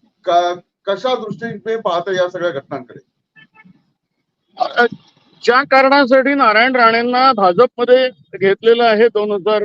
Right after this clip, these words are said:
Speaker 2: एकोणीसच्या आधी, किंवा, अ, ज्या कारणासाठी त्याच्या आधी शिवसेनेतनं आल्यानंतर काँग्रेसने घेतलं होतं, ते म्हणजे उद्धव ठाकरे यांना जेवढं करता येईल तेवढं डा-, डॅमेज करण्याचा प्रयत्न करणे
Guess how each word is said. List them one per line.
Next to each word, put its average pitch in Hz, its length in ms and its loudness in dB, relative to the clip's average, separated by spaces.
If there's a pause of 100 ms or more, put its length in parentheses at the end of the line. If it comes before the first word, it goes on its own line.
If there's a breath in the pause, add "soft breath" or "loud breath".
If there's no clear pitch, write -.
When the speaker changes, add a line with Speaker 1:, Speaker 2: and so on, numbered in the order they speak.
(140)
Speaker 2:
एकोणीसच्या 196 880 -2
आधी, 196 360 2
किंवा, 254 500 0 (540)
अ, 208 180 4 (320)
ज्या 247 180 0
कारणासाठी 254 720 -2
त्याच्या 247 440 0
आधी 254 240 0
शिवसेनेतनं 269 1000 -2
आल्यानंतर 277 500 2
काँग्रेसने 277 600 -2
घेतलं 240 320 0
होतं, 220 300 -4 (760)
ते 269 100 4
म्हणजे 285 340 2
उद्धव 247 480 0
ठाकरे 262 760 -6
यांना 269 500 -4 (1700)
जेवढं 254 500 2
करता 277 280 0
येईल 277 160 0
तेवढं 262 300 2
डा-, 233 180 0
डॅमेज 247 420 -2
करण्याचा 247 380 -2
प्रयत्न 233 420 -2
करणे 214 360 -2